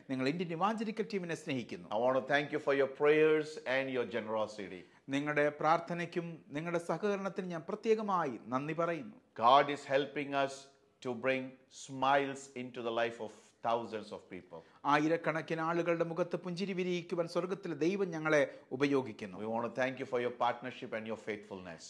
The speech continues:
Speaker 1: നിങ്ങളുടെ പങ്കാളിത്തത്തിന്, നിങ്ങളുടെ, ആ, സൗഹൃദത്തിന് ഞങ്ങൾ നന്ദി പറയുന്നു.
Speaker 2: Let us work together to bring smile into the lives of many more.
Speaker 1: നമുക്ക് ഒരുമിച്ച് പ്രവർത്തിക്കാം. അനേകരുടെ ജീവിതത്തിൽ അവരുടെ ജീവിതത്തിൽ സന്തോഷം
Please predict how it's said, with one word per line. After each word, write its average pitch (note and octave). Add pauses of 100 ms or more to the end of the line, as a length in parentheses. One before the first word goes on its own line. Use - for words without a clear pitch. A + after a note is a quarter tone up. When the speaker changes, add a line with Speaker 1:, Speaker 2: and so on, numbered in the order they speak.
(160)
Speaker 1:
നിങ്ങളുടെ D#3+ (120)
പങ്കാളിത്തത്തിന്, E3+ (140)
നിങ്ങളുടെ, E3 (420)
ആ, C#3 (100)
സൗഹൃദത്തിന് F#3
ഞങ്ങൾ C#3 (100)
നന്ദി E3
പറയുന്നു. A2 (120)
Speaker 2:
Let C#3+
us - (180)
work D3+ (160)
together D3 (720)
to B2 (220)
bring C#3+ (480)
smile B2+
into A#2
the A2 (120)
lives A2+ (180)
of G2+ (160)
many G2+
more. E2+ (180)
Speaker 1:
നമുക്ക് C3
ഒരുമിച്ച് D#3 (100)
പ്രവർത്തിക്കാം. E3 (100)
അനേകരുടെ F3 (100)
ജീവിതത്തിൽ F#3 (420)
അവരുടെ F3 (100)
ജീവിതത്തിൽ E3+
സന്തോഷം A3